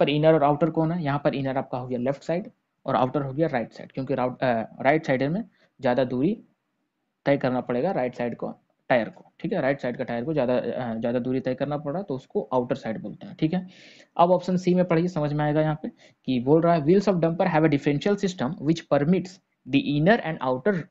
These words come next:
wheels to run at a different speed।" जो लेफ्ट साइड का जो व्हील है, जो राइट साइड का व्हील है, दोनों को अलग-अलग स्पीड पर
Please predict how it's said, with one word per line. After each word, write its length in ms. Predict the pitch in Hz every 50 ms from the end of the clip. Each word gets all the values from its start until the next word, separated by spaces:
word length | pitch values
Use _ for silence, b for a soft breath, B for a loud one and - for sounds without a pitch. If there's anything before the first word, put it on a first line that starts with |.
| 127 127 120
wheels 260 | 131 156 170 175 - -
to 60 | 202 - -
run 180 | 151 196 202
at 160 | - 143 - 156
a 40 |
different 340 | 139 135 - - 143 139 127
speed।" 260 | 123 - - - 113 - - _ _ _ _ _ _ _ _ _ _
जो 280 | 123 135 147 160 160 -
लेफ्ट 340 | 131 123 127 160 185 180
साइड 200 | - 208 208 202
का 80 | 202 214
जो 180 | 190 202 202 180
व्हील 240 | 156 185 202 196
है, 140 | 196 214 185 147
जो 100 | 139 127
राइट 280 | 120 120 147 190 190
साइड 200 | - 208 196 190
का 80 | 196 196
व्हील 200 | 170 175 180 190
है, 60 | 185
दोनों 280 | 151 156 165 180 202 185
को 80 | -
अलग-अलग 640 | - - 175 196 214 208 175 143 131 135 135 135 131
स्पीड 360 | - - - 139 127 113 -
पर 140 | 180 214